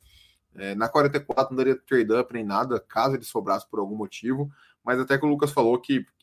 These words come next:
eu acho bem difícil ele sair da primeira rodada, nem que seja no finalzinho ali, nas cinco picks finais, capaz daqui, até de alguém dar um trade up se gostar bastante dele, porque,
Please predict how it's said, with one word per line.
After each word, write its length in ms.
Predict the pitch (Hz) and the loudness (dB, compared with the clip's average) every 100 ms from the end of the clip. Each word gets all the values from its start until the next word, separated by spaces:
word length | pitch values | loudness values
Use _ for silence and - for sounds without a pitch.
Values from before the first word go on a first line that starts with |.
| - | -2
eu 160 | 117 | 2
acho 200 | 123 - | 2 0
bem 180 | 110 123 | 0 0
difícil 240 | 139 131 | 0 -4
ele 80 | 131 | -4
sair 240 | - 113 104 | -2 0 0
da 100 | 110 | -2
primeira 280 | 104 95 | -4 -6
rodada, 400 | 101 104 90 98 | -6 -4 -4 -4
nem 100 | 104 | -6
que 80 | 110 | -8
seja 160 | - 113 | -6 -6
no 80 | 117 | -6
finalzinho 480 | - 120 101 101 | -2 2 2 0
ali, 140 | 101 101 | -2 -2
nas 320 | 98 - - _ _ | -4 -8 -16 _ _
cinco 420 | - - 120 120 | -10 -6 -4 -4
picks 300 | - 110 - | -4 -4 -4
finais, 500 | - 101 95 110 - - - _ _ _ | -6 -2 2 0 -2 -12 -20 _ _ _
capaz 280 | - 101 117 | -6 0 2
daqui, 160 | 117 - | 2 2
até 400 | - 101 127 135 | 0 2 4 4
de 80 | 123 | 4
alguém 180 | 120 | 2
dar 80 | 127 | 2
um 80 | 120 | 0
trade 280 | 120 117 104 | 2 2 4
up 160 | 110 - | 2 2
se 100 | 110 | 2
gostar 320 | 107 - 104 | 2 2 0
bastante 420 | 98 98 110 - | 0 -2 -6 -2
dele, 160 | 110 110 | -2 0
porque, 640 | 131 123 131 135 135 196 | -2 -2 0 4 4 0